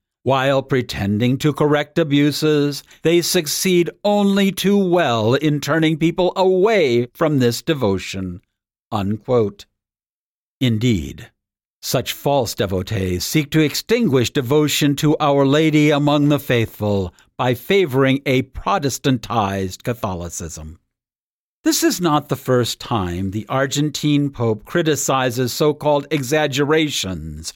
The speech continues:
in devotion to Mary Most Holy. For him, the titles that Catholic piety attributed to Mary are exaggerated.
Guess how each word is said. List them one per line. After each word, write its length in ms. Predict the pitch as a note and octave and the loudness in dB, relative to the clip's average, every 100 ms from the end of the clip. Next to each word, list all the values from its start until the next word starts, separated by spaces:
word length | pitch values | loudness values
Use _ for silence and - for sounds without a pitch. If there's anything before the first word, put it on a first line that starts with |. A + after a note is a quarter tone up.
| - - - | -16 -12 -2
in 180 | D3+ | 0
devotion 600 | C#3+ A#2 C#3 B2 - B2 | 0 0 2 2 0 -2
to 140 | B2 C#3+ | 0 -2
Mary 320 | G2 D2+ F2+ | -2 -4 -6
Most 340 | G2 G2+ - | -4 -4 -8
Holy. 460 | C3+ B2+ A2 C2 C2+ _ _ _ _ _ _ _ _ _ _ _ | -10 -10 -10 -14 -20 _ _ _ _ _ _ _ _ _ _ _
For 220 | C3+ B2+ | 0 0
him, 480 | C3 C#3 F2 C#2+ D2+ _ _ _ - | 2 0 0 -6 -12 _ _ _ -4
the 120 | D3 | -4
titles 580 | - C3+ C#3+ D3 D3 A#2 | -2 0 2 2 0 0
that 160 | C#3+ | -4
Catholic 500 | - A#2 A2+ - C#3+ | -2 -4 -2 -2 -4
piety 560 | - A#2 B2 C3 D3 D3 | -2 0 2 2 0 -2
attributed 640 | C#3+ A#2+ D#3 D3+ D#3+ E3 E3 | -4 -2 -2 2 2 2 0
to 100 | F3 | 0
Mary 400 | D#3+ D#3+ D#3 D#3+ | 2 2 2 0
are 380 | E3+ D#3 D3+ D3 - _ _ - | -2 0 2 0 -6 _ _ -6
exaggerated. 1120 | A3+ G3 F3+ D#3 G2 E2 D2+ - - G2 | -4 -2 0 0 -2 -4 -10 -14 -16 -20